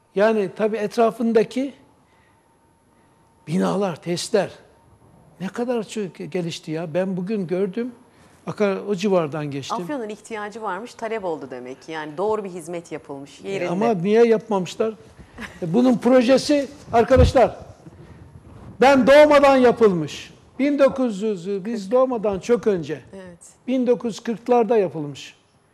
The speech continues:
Speaker 1: Ama Allah'a şükür bize, Recep Tayyip Erdoğan'a, bize, bizim belediye başkanlarımıza nasip oldu.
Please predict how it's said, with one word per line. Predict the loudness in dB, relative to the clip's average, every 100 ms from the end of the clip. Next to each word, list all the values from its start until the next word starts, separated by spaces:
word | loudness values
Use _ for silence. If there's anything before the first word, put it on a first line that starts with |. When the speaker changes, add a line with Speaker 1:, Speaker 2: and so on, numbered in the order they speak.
| _ _
Speaker 1:
Ama | -2 2 2 0 -2 -18 _ _ _ _ _ 2
Allah'a | 4 6 4
şükür | 2 -6 -6 -6 -8 _ _ _ _ _ _ -6
bize, | 2 4 4 0 -14 0
Recep | 2 4 0 0
Tayyip | 2 4
Erdoğan'a, | 4 4 0 -2 -6 -14 _ _ _ _ _ _
bize, | -6 0 0 0 -8 -20 _ _ _ _ _ _ _
bizim | -4 -2 -2
belediye | -2 -2 -4 -4
başkanlarımıza | -8 -12 -12 -12 -14 -16
nasip | -16 -20 -20
oldu. | -20